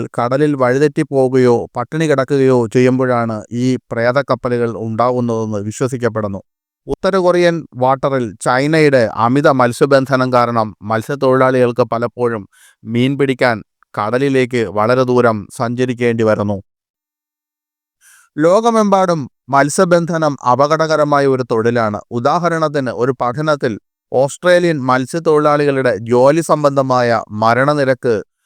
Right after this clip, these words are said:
ഒരു ലക്ഷം മനുഷ്യവർഷത്തിൽ നൂറ്റി നാൽപത്തിമൂന്നായിരുന്നു. ഇത് ഓസ്ട്രേലിയൻ ദേശീയ ശരാശരി ജോലി സംബന്ധമായ മരണനിരക്കിന്റെ പതിനെട്ട് മടങ്ങാണ്.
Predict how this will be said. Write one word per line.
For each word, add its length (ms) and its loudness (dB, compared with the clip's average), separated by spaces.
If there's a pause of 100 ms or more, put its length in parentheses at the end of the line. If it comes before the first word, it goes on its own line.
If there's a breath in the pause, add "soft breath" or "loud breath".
(200)
ഒരു 220 2
ലക്ഷം 440 0 (140)
മനുഷ്യവർഷത്തിൽ 1080 -4 (160)
നൂറ്റി 380 -4
നാൽപത്തിമൂന്നായിരുന്നു. 1120 -2 (480 soft breath)
ഇത് 160 0 (120)
ഓസ്ട്രേലിയൻ 760 2 (180)
ദേശീയ 560 2
ശരാശരി 680 0 (100)
ജോലി 360 4
സംബന്ധമായ 840 0
മരണനിരക്കിന്റെ 880 0 (120)
പതിനെട്ട് 440 -2
മടങ്ങാണ്. 640 -2